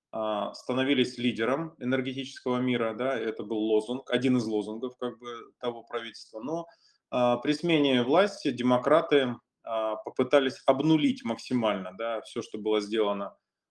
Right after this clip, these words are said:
предыдущей администрацией, руководством. Ну и, соответственно, мы помним прекрасно, кто следил за рынком, в Соединенных Штатах, а, прекратились все эти финансовые, как бы, да, а, финансовая поддержка отрасли, субсидии,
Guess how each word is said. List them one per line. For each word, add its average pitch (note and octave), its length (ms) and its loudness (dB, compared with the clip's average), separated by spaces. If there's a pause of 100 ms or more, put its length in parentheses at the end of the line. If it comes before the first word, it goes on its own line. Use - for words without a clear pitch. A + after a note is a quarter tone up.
(120)
предыдущей B2 500 2
администрацией, C3+ 800 4
руководством. B2+ 720 0
Ну F3 140 -2
и, - 20 0
соответственно, C3 600 -2
мы B2+ 220 -4
помним C3+ 400 4
прекрасно, E3 480 2
кто - 160 -6
следил B2 360 2
за A2+ 140 0
рынком, C#3+ 400 0 (320)
в - 40 -20
Соединенных B2+ 460 2
Штатах, D3 560 2
а, A2+ 240 0
прекратились B2+ 720 0
все G#2+ 240 -2
эти G#2 300 -6 (500)
финансовые, C3 640 4
как G#2+ 220 0
бы, A2+ 80 -2
да, B2 360 2 (160)
а, A#2 160 0
финансовая B2+ 520 2
поддержка D#3+ 520 2
отрасли, E3+ 460 0
субсидии, E3+ 800 -2